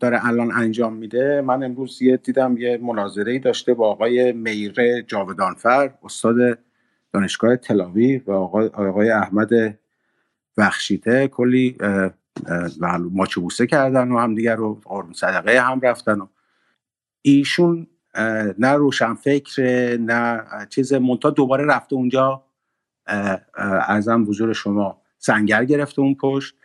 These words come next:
و چون از این حرفا می‌زنه، این رسانه‌ای که شما راجبش صحبت کردید، اینو بالا آورده. آخر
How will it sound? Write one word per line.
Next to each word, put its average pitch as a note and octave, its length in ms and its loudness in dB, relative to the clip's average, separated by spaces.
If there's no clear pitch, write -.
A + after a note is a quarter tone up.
و C3 80 4
چون D#3+ 220 2
از C#3 140 0
این C#3+ 100 0
حرفا C3 380 -2
می‌زنه، C#3 840 -2
این E3 200 0
رسانه‌ای C#3 600 0
که C3 140 -8
شما B2+ 300 -2
راجبش B2 440 0
صحبت B2 340 -2
کردید، D3+ 580 0
اینو F3 240 2
بالا D#3+ 300 4
آورده. C3 320 -8
آخر D3+ 540 0